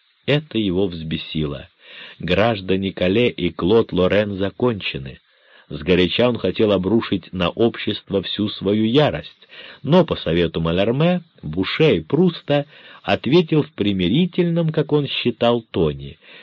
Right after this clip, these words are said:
вежливо написал, что понимает их беспокойство, и чтобы быть уверенным, что их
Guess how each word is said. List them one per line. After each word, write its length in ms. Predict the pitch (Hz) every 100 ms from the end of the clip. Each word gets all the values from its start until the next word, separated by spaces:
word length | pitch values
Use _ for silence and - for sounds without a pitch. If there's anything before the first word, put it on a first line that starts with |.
| -
вежливо 640 | 71 170 185 156 110 80
написал, 560 | 78 78 80 - 160 165
что 200 | - 151
понимает 720 | 165 175 151 107 113 110 107
их 120 | 107 98
беспокойство, 920 | 101 - 104 - 101 101 - 92 101 - - _
и 80 | 92
чтобы 320 | - 127 123
быть 260 | 127 165 -
уверенным, 760 | 76 82 131 147 147 151 147 _ - -
что 220 | - 92
их 220 | 131 -